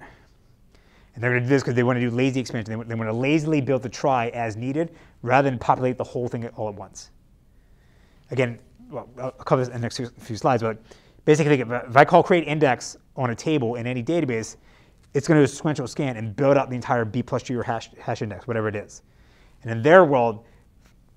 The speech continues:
because the way, 'cause you're doing joins and it's an ephemeral data structure, you know there's gonna be some paths or some parts of,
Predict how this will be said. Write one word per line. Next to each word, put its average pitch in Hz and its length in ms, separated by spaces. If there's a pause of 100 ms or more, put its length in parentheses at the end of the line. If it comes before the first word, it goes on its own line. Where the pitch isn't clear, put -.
(540)
because 156 520
the 143 80
way, 127 500
'cause 117 200
you're 110 80
doing 117 260
joins 147 500 (300)
and 139 120
it's 143 140
an 127 60
ephemeral 127 340
data 156 240
structure, 107 500 (1200)
you 131 140
know 151 280
there's 156 200
gonna 131 100
be 123 60
some 147 260
paths 139 540
or 127 60
some 135 200
parts 139 320
of, 127 140